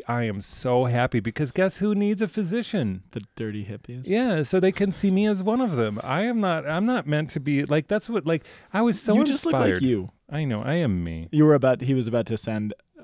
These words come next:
Speaker 2: he found a bunch of pictures of Jesus on his phone that actually looked like he does right now, and she was gonna, he was gonna send that back
Speaker 1: <laughs> I was
Speaker 2: to this
Speaker 1: just gonna
Speaker 2: person.
Speaker 1: send the link, that's
Speaker 2: Which,
Speaker 1: all.
Speaker 2: it was good that you held back on that. Although maybe
Speaker 1: Yeah.
Speaker 2: you did it without me knowing. I don't know.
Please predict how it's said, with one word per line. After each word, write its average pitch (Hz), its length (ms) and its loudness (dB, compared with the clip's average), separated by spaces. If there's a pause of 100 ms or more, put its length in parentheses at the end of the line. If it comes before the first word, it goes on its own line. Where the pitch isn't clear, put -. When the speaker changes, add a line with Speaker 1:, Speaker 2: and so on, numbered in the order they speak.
(320)
Speaker 2:
he 131 200 0
found 113 240 -2
a - 20 -4
bunch 113 160 -4
of 101 80 -8
pictures 104 300 -8
of 95 100 -10
Jesus 90 640 -8 (280)
on 117 120 -4
his 113 140 -4
phone 107 300 -4
that 113 100 0
actually 110 300 -4
looked 110 280 -6
like 113 240 -2
he - 160 -2
does 120 240 -2
right 113 140 4
now, 117 260 2
and 131 120 -4
she 139 120 -2
was 117 120 -4
gonna, 117 220 -2
he 202 100 0
was 110 100 -4
gonna 113 140 -6
send 98 240 -6
that 78 160 -12
back - 100 -8
Speaker 1:
<laughs> - 0 -
I 160 60 2
was 123 160 4
Speaker 2:
to 180 80 0
this 220 100 6
Speaker 1:
just - 40 -8
gonna - 100 4
Speaker 2:
person. 170 100 2
Speaker 1:
send 139 300 2
the 190 100 4
link, 135 400 4
that's 135 120 4
Speaker 2:
Which, 160 100 4
Speaker 1:
all. 190 180 6
Speaker 2:
it 226 60 12
was 226 160 4
good 196 240 8
that 185 100 0
you 165 240 6
held 139 320 4
back 92 300 0
on 95 120 -4
that. - 180 -8
Although 151 180 6
maybe 156 200 6
Speaker 1:
Yeah. 156 60 6
Speaker 2:
you 147 60 8
did 135 140 8
it - 120 0
without 113 220 -2
me 110 100 -6
knowing. - 260 -12
I - 40 -12
don't - 120 -10
know. 113 140 -8